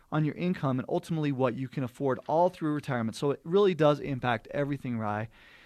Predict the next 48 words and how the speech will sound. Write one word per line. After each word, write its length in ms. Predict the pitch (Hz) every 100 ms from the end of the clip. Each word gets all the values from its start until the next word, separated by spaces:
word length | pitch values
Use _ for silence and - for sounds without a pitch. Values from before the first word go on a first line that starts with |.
| _ -
If 200 | 139 156
you 60 |
simply 420 | - 208 214 220
take 260 | 202 180 160
those 380 | 160 151 - - _
benefits 520 | 139 143 143 147 135
at 100 | -
face 300 | - 147 -
value 360 | 127 113 117 135
or 80 | 143
you 160 | 139
make 320 | 143 156 156 - _
a 60 | -
simple 340 | - 190 180 165
mistake 640 | 135 - - - - - _ _ _ _ _ _
because 280 | 156 165 151
you're 120 | 143
not 240 | 151 160 -
paying 180 | 170
attention, 640 | 147 - 160 156 120 101 - _ _ _
you 100 | 170
could 140 | -
easily 360 | - 202 196 156
cheat 260 | - 185
yourself 380 | 165 151 160 139
out 140 | 143 127
of 80 |
tens 380 | - 170 156 151
of 100 | 127
thousands, 460 | - 135 139 139 143
even 180 | 165 143
hundreds 500 | - 180 165 135 117
of 120 | 113
thousands 420 | 123 123 127 120
of 80 | 113
dollars. 380 | 131 131 117 -
So 240 | 135 127 - - -
coming 280 | - 196 202
u-, 120 | 196 -
up 200 | 175 175
on 160 | 165
today's 320 | - 147 147
show, 160 | - 139
we 120 | 135
wanna 220 | 147 160
talk 260 | 151 147 143
about 220 | 139 123
s-, 140 | -